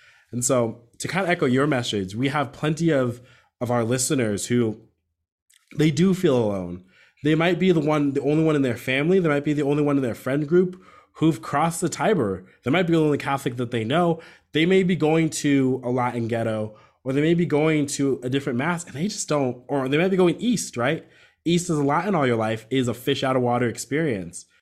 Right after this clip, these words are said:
And so I think that, like, as we kind of look about how to pick up the pieces and restore a lot of things that we were lost,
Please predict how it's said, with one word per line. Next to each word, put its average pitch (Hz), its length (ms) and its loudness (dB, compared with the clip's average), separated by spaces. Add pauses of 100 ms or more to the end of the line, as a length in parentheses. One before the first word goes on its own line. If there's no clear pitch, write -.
And 139 140 -2
so 160 100 2
I 151 200 0
think 180 260 0
that, 185 80 0
like, 143 360 -2 (320)
as 135 180 -2
we 160 120 0
kind 185 260 0
of 175 180 0
look 147 240 0
about 139 260 -2
how 139 120 -2
to 131 120 -4 (300)
pick 165 180 -2
up 185 140 0
the 139 100 -4
pieces 92 720 -6 (220)
and 131 180 0
restore 147 460 0
a 151 60 2
lot 135 180 2
of 123 80 -4
things 127 160 -2
that 120 80 -4
we 113 80 -4
were 107 80 -6
lost, 101 640 -10